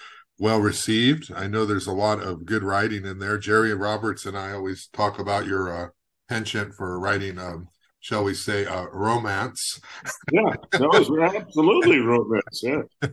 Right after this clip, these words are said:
Speaker 2: And there's some
Speaker 1: Yes.
Speaker 2: pretty spicy parts, parts in it, too.
Speaker 1: <laughs>
Speaker 2: I was, I was in a,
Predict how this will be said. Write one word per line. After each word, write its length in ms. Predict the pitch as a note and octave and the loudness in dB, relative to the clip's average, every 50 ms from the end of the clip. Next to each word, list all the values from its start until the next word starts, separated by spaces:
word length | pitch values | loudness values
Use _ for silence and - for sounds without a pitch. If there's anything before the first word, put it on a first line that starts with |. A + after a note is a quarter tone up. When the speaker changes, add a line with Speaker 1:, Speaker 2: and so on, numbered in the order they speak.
| - _ _ _ _ _ _ - | -8 _ _ _ _ _ _ 0
Speaker 2:
And 140 | A#2+ C3+ F3 | 2 4 6
there's 160 | F3+ D#3+ G#2+ | 6 6 4
some 80 | G3 | 2
Speaker 1:
Yes. 80 | D#3 - | 2 4
Speaker 2:
pretty 200 | - G3 F#3 E3 | 4 4 4 2
spicy 640 | - - - - - - - - - E3+ F3 - | -2 -8 -4 2 4 4 4 4 4 2 2 4
parts, 320 | - E3+ F#3+ A#3+ - - - C#3+ A#2+ B2+ - - | 4 6 6 6 6 4 2 0 0 0 0 2
parts 300 | G3+ B3+ B3 - - - | 4 4 4 4 2 0
in 120 | C3 G#2+ | 0 0
it, 180 | G2+ G#2 G#2 - | 0 -2 -4 -2
too. 400 | - D3 D#3 D3 A#2+ F#2 - - _ _ _ - | 0 2 4 4 4 2 0 -6 _ _ _ -2
Speaker 1:
<laughs> 220 | D#3+ D#3 _ - | -2 -2 _ 0
Speaker 2:
I 260 | E3+ D#3+ - - G3 | 0 0 2 2 2
was, 220 | A3+ E3+ A2+ - - - - - - | 2 2 0 -2 -2 -4 -4 0 2
I 140 | - - - | 2 4 6
was 260 | G4 E4+ - - - | 6 4 4 2 2
in 160 | - A4 - - | 2 4 4 4
a, 80 | - | 2